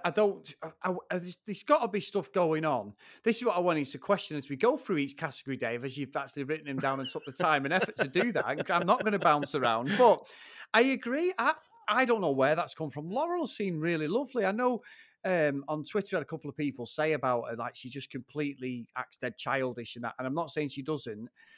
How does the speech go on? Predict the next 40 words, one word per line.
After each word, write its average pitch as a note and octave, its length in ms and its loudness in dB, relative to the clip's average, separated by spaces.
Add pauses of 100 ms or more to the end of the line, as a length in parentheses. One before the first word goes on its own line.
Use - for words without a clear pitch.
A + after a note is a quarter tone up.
(260)
Uh, B2 260 2
I C3 60 -4
think F3 160 -6
she - 140 -8
had C#3+ 220 -2
calls F3 480 0
to, C3 80 -8 (200)
in B2+ 80 -10
some C3 180 -4
respect, B2+ 320 -6
what B2+ 140 -6
Carrington's B2+ 480 -4
done. A2+ 280 -8
However, F#3+ 320 2
it's C#3 160 -8
not A3+ 120 -8
the F3+ 100 -4
end C#3+ 100 -4
of A2 60 -8
the A#2 80 -6
world A#2+ 240 -2
what's - 180 -10
happened. A#2 300 -8 (120)
And F#3 80 -2
I G3 220 4
have C3+ 200 0
not D#3+ 240 0
seen B2+ 300 -2
that. A#2+ 120 -4
I D3 100 0
was D3 180 -4
quite E3+ 360 0
shocked. - 280 -6
I G3 120 4
thought G3+ 160 -4
they D#3 60 -6
were D3 60 -2
gonna D3+ 100 -6
pick - 200 -10
Moira, B2+ 440 -2